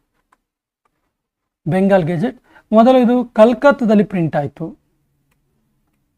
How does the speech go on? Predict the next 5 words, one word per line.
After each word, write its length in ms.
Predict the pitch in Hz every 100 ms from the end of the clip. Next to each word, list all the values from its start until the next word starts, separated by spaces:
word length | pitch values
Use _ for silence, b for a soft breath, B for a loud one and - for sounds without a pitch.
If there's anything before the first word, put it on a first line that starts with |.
| _ _ _ -
ಇದು 60 |
ಮೊದಲಿಗೆ 360 | 185 190 202 190
ಪ್ರಕಟ 380 | 175 180 202 190
ಆಗಿದ್ದು 340 | 156 165 262
ಕಲ್ಕತ್ತಾದಲ್ಲಿ. 880 | - 170 - 160 - 151 147 160